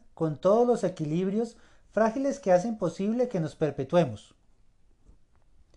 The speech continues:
Por otro lado, más sencillo, menos opinable y más evidente. En nuestro occidente particularmente,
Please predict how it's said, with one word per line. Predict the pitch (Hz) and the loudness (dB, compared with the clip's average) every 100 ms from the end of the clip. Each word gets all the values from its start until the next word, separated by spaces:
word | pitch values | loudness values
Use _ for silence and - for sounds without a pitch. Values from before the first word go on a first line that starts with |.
| _ _ _ _ | _ _ _ _
Por | - 170 | -4 -2
otro | 196 226 | 0 2
lado, | 202 170 165 - _ _ _ | 4 4 2 -2 _ _ _
más | 165 165 | -6 -6
sencillo, | 165 180 175 156 131 147 151 _ _ _ _ _ _ _ _ | -4 -6 -4 -6 -6 -10 -12 _ _ _ _ _ _ _ _
menos | 160 175 208 | -6 -4 -2
opinable | 214 160 143 170 214 220 | -4 -4 -4 0 0 0
y | 196 156 | -2 -2
más | 151 151 | -4 -4
evidente. | 180 160 143 147 127 - - _ _ _ _ _ _ _ _ _ _ _ _ _ _ _ _ _ _ _ _ _ _ _ _ | -2 -2 -2 -4 -6 -12 -20 _ _ _ _ _ _ _ _ _ _ _ _ _ _ _ _ _ _ _ _ _ _ _ _
En | 170 170 | -4 0
nuestro | 170 180 175 175 170 | 2 2 0 0 0
occidente | 165 - 170 190 208 233 | 0 -2 0 0 -2 -4
particularmente, | 226 175 - 170 160 165 202 202 196 165 180 185 | 0 -2 -2 -6 -2 0 2 0 -2 -4 -6 -10